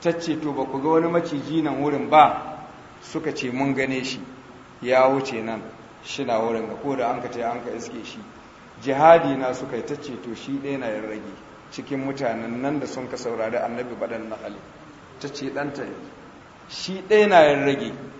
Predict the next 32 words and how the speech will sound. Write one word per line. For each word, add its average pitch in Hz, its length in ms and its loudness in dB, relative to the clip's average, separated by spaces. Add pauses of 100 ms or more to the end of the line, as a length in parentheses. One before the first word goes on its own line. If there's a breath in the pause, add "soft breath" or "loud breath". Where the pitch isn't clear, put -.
(140)
shi - 300 -4
ma 147 240 8
yau 160 240 8
ya 131 160 6
yi 123 100 2
shahada." 104 480 -2 (480)
"Ba 139 100 0
ku 156 180 0
ga 180 100 4
guguwa 170 560 4
ta 160 220 4
biyo 170 260 2
nan 156 140 0
wurin 160 320 2
kuna 151 240 2
jin 143 180 -2
buge-buge 147 460 0
ciki 160 180 -2
ba?" 135 160 6 (300)
Sun 147 260 -4
ka 147 120 -2
ce, 135 200 -6
"Mun 147 300 0
jiya." 123 280 2 (680)
Ta 139 140 -2
ce, 131 220 -6
"To, 120 180 0
ai 143 160 4
shi 151 200 -2
na 127 120 -2
ka 117 120 -6
jihadi, 101 400 -6